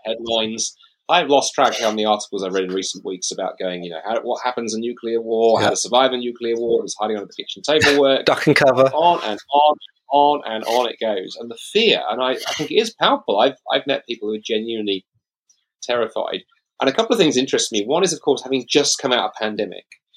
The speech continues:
Speaker 1: And look, I'm not adv-, advocating conspiracy theories, not in the slightest. But it really, I think, opened my eyes to the fact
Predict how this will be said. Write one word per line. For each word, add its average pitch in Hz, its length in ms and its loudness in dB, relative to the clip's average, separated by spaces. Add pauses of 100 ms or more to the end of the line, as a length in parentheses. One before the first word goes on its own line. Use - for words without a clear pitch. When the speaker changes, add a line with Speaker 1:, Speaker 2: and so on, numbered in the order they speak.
(200)
Speaker 1:
And 127 100 -4
look, 113 180 2
I'm 117 100 0
not 156 240 4
adv-, 113 140 -2
advocating 113 600 -2
conspiracy 98 580 -8
theories, 92 240 -10
not 123 160 -4
in 120 80 -8
the 107 60 -2
slightest. - 880 -2 (500)
But 135 180 4 (320)
it 135 160 -4
really, 156 480 4
I 139 60 4
think, 135 140 0
opened 127 180 2
my 113 180 0
eyes 113 280 2
to - 100 -20
the 101 60 -4
fact - 100 -6